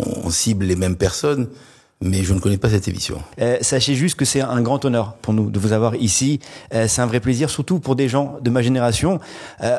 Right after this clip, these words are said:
Speaker 2: on a grandi avec, euh, deux grands noms, euh, de, de la communauté. Évidemment, il y avait le Rav Sitruk Zatzal, qui est juste derrière vous, d'ailleurs, on l'a mis en, en photo.
Speaker 1: Excellent.
Speaker 2: Et vous, Joël Mergui, qui êtes, euh, président du Consistoire de Paris depuis, euh, vingt ans.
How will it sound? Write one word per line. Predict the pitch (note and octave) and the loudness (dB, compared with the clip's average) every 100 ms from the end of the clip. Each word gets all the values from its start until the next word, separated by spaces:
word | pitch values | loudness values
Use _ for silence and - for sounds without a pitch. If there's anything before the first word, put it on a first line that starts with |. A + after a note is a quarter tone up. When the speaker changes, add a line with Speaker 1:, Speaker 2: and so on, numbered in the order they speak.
| - | 0
Speaker 2:
on | B2+ | 2
a | B2 | 2
grandi | A#2+ B2+ C#3+ | 2 0 2
avec, | B2+ C3+ C3+ - | 2 0 -2 -2
euh, | A2+ | -2
deux | G#2+ C3 C#3 | 0 0 0
grands | B2+ D3 | 0 2
noms, | C#3 C3+ C3 | 0 -2 -2
euh, | G#2 | -2
de, | G#2+ G#2+ G#2+ | 0 0 0
de | A2 | 0
la | A2 | -2
communauté. | A2 G#2+ G#2 C#3+ | 0 0 0 0
Évidemment, | A#2+ A#2+ C3 | 0 0 0
il | A#2 | 0
y | |
avait | G#2+ | 0
le | |
Rav | G#2+ A2+ | 0 0
Sitruk | - A#2+ G#2 | -2 -2 -2
Zatzal, | G2+ G2 A#2+ B2 | 0 0 0 -2
qui | - | -2
est | G2+ | -2
juste | A#2+ | 0
derrière | A#2 G2+ | 2 2
vous, | A2 | 0
d'ailleurs, | G2 G#2 | 0 0
on | G2 | 0
l'a | F#2+ | 0
mis | G#2 | 0
en, | G2 | -2
en | F#2+ - | -4 -6
photo. | G2 B2 C3+ | -4 -2 -2
Speaker 1:
Excellent. | G2 - G#2+ G2+ G2 A#2 | -2 -4 -4 -4 -6 -4
Speaker 2:
Et | C#3 D3+ - | 0 0 -2
vous, | A2 D3+ A#2+ | -2 -2 0
Joël | B2 A#2+ | 0 0
Mergui, | A2 C3+ | 2 0
qui | - B2 | -2 -2
êtes, | - - A2 | -2 -6 -2
euh, | G#2+ G#2 | -2 -2
président | - C3+ A#2 B2+ A2+ | -2 0 2 2 0
du | G2 | 0
Consistoire | A#2 G2+ G#2+ A#2 G#2 | 0 0 0 0 2
de | G2 | 2
Paris | G#2+ G#2+ A#2+ | 2 2 2
depuis, | G2+ F#2+ A2+ G#2 G2+ - | 2 0 0 0 -2 -2
euh, | G2 F#2 F2+ | 2 4 2
vingt | A#2 G#2 | 0 2
ans. | C#3 E3 | 0 0